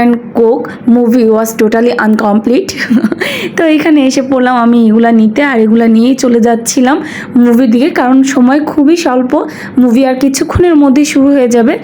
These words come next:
তাই হলে প্রবেশ করলাম। আর বরাবরের মতোই সিনেপ্লেক্স হল আমার খুবই বেশি পছন্দ, কারণ এখানে পরিবেশটা অনেক বেশি ভালো। তুফান মুভিটা নিয়ে সবাই এত বেশি উৎসাহিত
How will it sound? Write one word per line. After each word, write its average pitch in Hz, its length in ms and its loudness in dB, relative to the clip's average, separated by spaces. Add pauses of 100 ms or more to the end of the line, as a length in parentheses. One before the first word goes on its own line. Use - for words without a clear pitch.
(280)
তাই 302 160 0
হলে 254 260 0
প্রবেশ 247 400 0
করলাম। 254 360 0 (440)
আর 277 260 -2
বরাবরের 262 480 2
মতোই 269 420 2 (320)
সিনেপ্লেক্স 254 560 0
হল 247 200 0
আমার 226 220 0
খুবই 285 360 0
বেশি 254 220 -2
পছন্দ, 247 480 0
কারণ 226 220 0
এখানে 240 240 0
পরিবেশটা 240 560 0 (400)
অনেক 285 220 0 (100)
বেশি 247 360 0
ভালো। 247 320 0 (500)
তুফান 277 300 0
মুভিটা 320 360 2
নিয়ে 311 240 4
সবাই 240 340 0
এত 208 240 -2
বেশি 214 520 0
উৎসাহিত 302 600 0